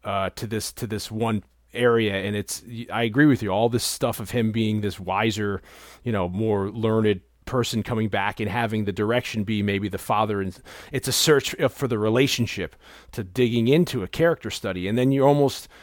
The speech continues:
you feel comfortable enough to slightly lampoon the character when he's having these back and forths with his dad and having him, like, you know, being talked down to or whatever. Like, you know, it's funny 'cause it works 'cause you have such respect for the character,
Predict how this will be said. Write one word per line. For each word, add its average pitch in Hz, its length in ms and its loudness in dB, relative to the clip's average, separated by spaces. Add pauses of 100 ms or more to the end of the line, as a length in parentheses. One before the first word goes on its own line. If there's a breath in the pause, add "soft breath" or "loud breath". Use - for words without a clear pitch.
(160 loud breath)
you 127 140 0
feel 147 180 2
comfortable 139 380 2
enough 131 160 2
to 123 100 -4
slightly 131 420 -2
lampoon 123 500 4
the 147 60 4
character 90 440 -6
when 90 80 -4
he's 98 140 -4
having 113 280 0
these 98 300 -6 (220 loud breath)
back 107 200 0
and 113 100 -4
forths 104 320 -6
with 92 120 -8
his 90 160 -6
dad 90 400 -2 (340 loud breath)
and 104 140 -4
having 113 240 -2
him, 101 100 -4
like, 98 220 -6
you 123 60 0
know, 92 220 -4 (640)
being 120 200 2
talked - 260 -2
down 123 300 4
to 120 200 -2
or 101 60 0
whatever. 104 320 -2
Like, 104 220 -4
you 156 80 -2
know, 117 80 -2
it's 117 140 -4
funny 156 280 2
'cause 117 180 -2
it 123 120 -2
works 151 320 2
'cause 127 120 -4
you 107 100 -6
have 107 100 -6
such - 200 -6
respect 117 360 -6
for 107 80 -6
the 95 60 -4
character, 143 500 0